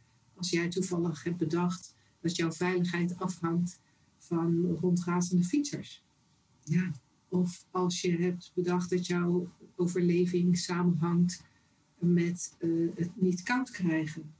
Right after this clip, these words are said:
Speaker 1: Zodat je niet ziek wordt en niet doodgaat.
Speaker 2: Ja, dat is een goede vraag. Eh,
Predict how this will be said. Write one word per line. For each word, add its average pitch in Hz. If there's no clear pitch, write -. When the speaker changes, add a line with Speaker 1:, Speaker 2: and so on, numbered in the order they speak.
Speaker 1:
Zodat 175
je 165
niet 180
ziek 196
wordt 160
en 170
niet 160
doodgaat. 156
Speaker 2:
Ja, 170
dat 170
is -
een -
goede 156
vraag. 143
Eh, -